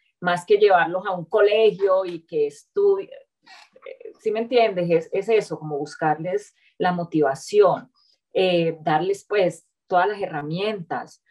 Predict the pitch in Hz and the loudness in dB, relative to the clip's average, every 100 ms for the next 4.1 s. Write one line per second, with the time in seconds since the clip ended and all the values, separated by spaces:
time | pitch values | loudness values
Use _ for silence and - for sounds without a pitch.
0 | _ - 175 160 160 165 190 - 175 170 | _ -2 0 2 0 -2 -4 -2 0 2
1 | 233 233 175 175 190 180 160 156 - 190 | 0 0 2 2 0 -4 -4 -8 -6 -6
2 | 185 175 - _ - 165 160 160 165 156 | -4 -8 -12 _ -8 -2 -2 -2 -8 -6
3 | 156 - 190 202 190 151 175 185 220 - | -6 -6 -8 -2 0 0 -4 -4 -6 -8